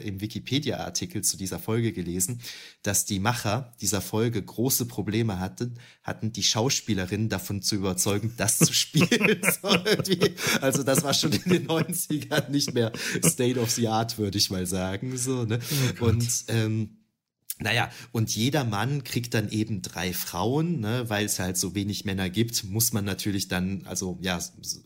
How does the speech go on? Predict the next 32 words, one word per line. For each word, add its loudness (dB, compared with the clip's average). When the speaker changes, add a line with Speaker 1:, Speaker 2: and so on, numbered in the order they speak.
Speaker 1:
ja, 0
so 0
viele -2
Kinder 0
<laughs> -10
wie 4
möglich 0
eben -2
zeugen. 2
Und -4
dann 2
hat -2
es 2
natürlich -2
Sinn, -2
möglichst -2
viele -4
Frauen -2
zu 0
heiraten. -20
Was 0
jetzt 0
erstmal 0
wie 0
eine, 0
Klammer -2
auf, -2
schmutzige, -2
Klammer -4
zu, 2
Männerfantasie 0
klingt, -2